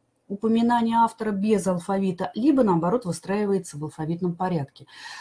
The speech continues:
но при этом не нумеруется. Вот, э, в случае ненумерованных списков вот этот вариант, э, комплексных ссылок очень, а, удобен.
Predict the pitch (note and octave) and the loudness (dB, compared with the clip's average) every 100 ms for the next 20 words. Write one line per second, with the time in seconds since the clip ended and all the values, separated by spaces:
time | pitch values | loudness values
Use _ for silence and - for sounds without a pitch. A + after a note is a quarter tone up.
0 | - G3 D4+ A3+ A#3+ A#3+ E3+ F3 G#3+ G#3+ | -2 4 6 6 4 6 4 6 4 2
1 | G3+ E3 C#3 - C3+ D3+ E3+ - - - | 2 0 -2 -6 -8 -8 -8 -12 -20 -12
2 | - D3 - A3+ - E3 E3+ A3 G3+ F3 | -8 -6 0 0 2 4 4 6 6 6
3 | F3+ F#3+ C#3+ C#3+ D3 - C#4 D#4 D#4+ D#4 | 6 4 0 -2 -6 -4 -2 -2 -4 -10
4 | - - - E3+ C4+ A3+ - - E3+ G#3+ | -14 -12 -4 -2 -2 -4 -8 -6 -2 0
5 | A3+ - E3 D#3+ G3+ F#3 F3 E3+ E3+ - | 0 -4 -6 -4 -4 -6 -4 -4 -2 -2
6 | C#4 C#4 F3 - G3+ F#3+ _ - - - | -2 -2 -8 -6 -6 -6 _ -20 -20 -20
7 | _ D3 D3 - - A3+ F#3 E3 D#3 C3+ | _ -6 -4 -4 -4 -4 0 2 2 2
8 | C#3+ B2 | 0 -2